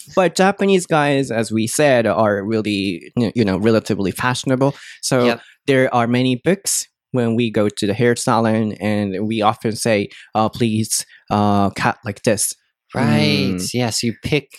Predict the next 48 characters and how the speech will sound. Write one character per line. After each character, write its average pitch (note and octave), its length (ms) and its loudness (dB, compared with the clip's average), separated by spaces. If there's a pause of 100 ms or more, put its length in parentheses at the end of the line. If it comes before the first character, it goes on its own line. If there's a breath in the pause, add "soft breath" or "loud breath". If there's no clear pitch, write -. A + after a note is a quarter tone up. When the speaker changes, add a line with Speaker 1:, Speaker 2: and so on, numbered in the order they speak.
(160)
Speaker 1:
um, A2+ 480 -2 (100)
the A2+ 80 -4
hairstyle A#2+ 560 0
you A2 160 -2
want A2+ 580 0 (560 soft breath)
out B2 140 2
of A2 160 -2
the A2 60 -2
magazine, G2+ 560 -2
right? G2 200 0
Speaker 2:
う B2 40 -2
ん、 G2+ 600 -2
そ F#2 500 0
う。 - 20 -20 (340 loud breath)
な D#3 60 0
の C#3+ 60 2
で C#3 80 0
さ G3 100 0
っ F#3 80 -2
き C3+ 120 -2
の G#2+ 280 2
あ G#2+ 60 0
の A2 100 -2
パ F3+ 220 0
ー - 40 -2
ト A2 120 -6
の G2 80 -4
部 G#2+ 100 0
分 G2 180 -2
出 G#2+ 80 -2
て G#2 120 -2
た F2 140 -4
ん F2+ 60 -8
で E2 60 -8
す - 80 -10
け A2 100 -6
ど、 G#2+ 140 -2
こ - 160 -8
う - 20 -10
髪 D3+ 160 2
の D#3+ 120 2
毛 B2+ 120 0
を G#2 60 0
真 C3 140 0
ん E3 80 -2
中 E3 240 0
で C#3+ 200 2
分 B2+ 240 0